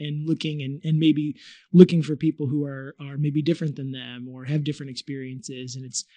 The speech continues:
I think it's harder for them to engage sometimes in, in some of those conversations 'cause it's easier to retreat to some of these other areas. So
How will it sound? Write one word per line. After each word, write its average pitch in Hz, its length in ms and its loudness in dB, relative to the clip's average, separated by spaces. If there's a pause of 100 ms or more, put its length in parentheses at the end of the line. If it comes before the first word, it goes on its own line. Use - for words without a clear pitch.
(140)
I - 20 -10
think 160 140 10
it's 156 140 2
harder 151 280 -6
for 147 160 -8
them 143 220 -6
to 127 100 -6
engage 131 520 -6
sometimes 123 520 -12
in, 127 260 -14
in 143 120 -4
some 135 200 -8
of 131 60 -12
those 131 180 -10
conversations 123 880 -10
'cause 127 180 -12
it's 135 160 -10
easier 127 340 -8
to 120 100 -12
retreat 117 500 -8 (520)
to 151 80 4
some 139 200 -2
of 120 60 -8
these 127 200 -10
other 120 200 -12
areas. 120 540 -12
So - 280 -14